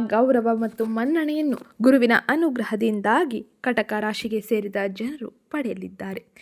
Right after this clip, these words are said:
ಇನ್ನು ಅದೃಷ್ಟದ ಸಂಪೂರ್ಣ ಬೆಂಬಲವು ನಿಮಗೆ ಸಿಗಲಿದ್ದು, ನೀವು ಮಾಡಿದ ಎಲ್ಲ ಪ್ರಯತ್ನಗಳಲ್ಲೂ ಕೂಡ ಗುರುವಿನ ಅನುಗ್ರಹ ಇರಲಿದೆ. ಹಾಗೆ ಈ ಸಮಯದಲ್ಲಿ ನಿಮ್ಮ ಆಸೆಗಳನ್ನು ಈಡೇರಿಸುವ ಸಮಯ ಇದಾಗಿರಲಿದೆ. ಖರ್ಚುಗಳ ಮೇಲೆ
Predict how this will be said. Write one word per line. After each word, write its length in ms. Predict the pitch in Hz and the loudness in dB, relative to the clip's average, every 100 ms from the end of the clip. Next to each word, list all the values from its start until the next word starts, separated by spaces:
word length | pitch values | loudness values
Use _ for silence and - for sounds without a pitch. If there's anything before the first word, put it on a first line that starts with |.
| - - 254 | -20 -6 -2
ಇನ್ನು 200 | 262 254 | 0 2
ಅದೃಷ್ಟದ 540 | - 226 247 254 240 240 | 0 0 -2 -2 0 0
ಸಂಪೂರ್ಣ 480 | 247 247 247 247 240 | -2 -6 -4 -2 -2
ಬೆಂಬಲವು 560 | 226 254 320 339 294 226 _ _ | 0 -2 -2 -4 -6 -8 _ _
ನಿಮಗೆ 320 | 226 226 196 | -4 -4 -4
ಸಿಗಲಿದ್ದು, 640 | 220 - 202 220 349 - - - - - | -6 -8 -8 -6 -6 -6 -16 -16 -14 -2
ನೀವು 220 | 277 269 | 0 2
ಮಾಡಿದ 360 | 247 240 240 240 | 2 0 2 2
ಎಲ್ಲ 280 | 240 240 240 | 2 0 -2
ಪ್ರಯತ್ನಗಳಲ್ಲೂ 920 | 233 254 269 277 269 240 233 240 240 | -2 0 0 -2 -6 -2 0 0 -2
ಕೂಡ 260 | 247 370 294 - _ - | 0 0 0 -4 _ -4
ಗುರುವಿನ 300 | 233 240 233 - | 0 0 -2 -4
ಅನುಗ್ರಹ 420 | 294 349 254 185 170 _ | -6 -6 -8 -12 -14 _
ಇರಲಿದೆ. 380 | 262 233 196 190 _ _ _ | -4 -4 -6 -12 _ _ _
ಹಾಗೆ 320 | - 202 196 - _ 196 | -8 -8 -8 -12 _ -12
ಈ 60 | |
ಸಮಯದಲ್ಲಿ 640 | 190 175 190 190 320 233 - - - - | -10 -10 -10 -10 -8 -8 -12 -20 -12 -4
ನಿಮ್ಮ 200 | 254 240 - | 0 0 -2
ಆಸೆಗಳನ್ನು 680 | 247 330 349 285 269 233 214 - | -4 -2 -4 -2 -4 -4 -6 -4
ಈಡೇರಿಸುವ 600 | 247 247 214 214 214 208 | -4 -2 -2 -4 -6 -4
ಸಮಯ 440 | 196 254 302 277 185 _ - | -6 -8 -8 -10 -12 _ -14
ಇದಾಗಿರಲಿದೆ. 640 | 285 240 196 190 185 - _ _ - _ | -10 -10 -12 -14 -14 -18 _ _ -20 _
ಖರ್ಚುಗಳ 440 | 240 240 254 220 214 | -2 -2 -4 -2 -2
ಮೇಲೆ 380 | 214 254 330 | -4 -2 -2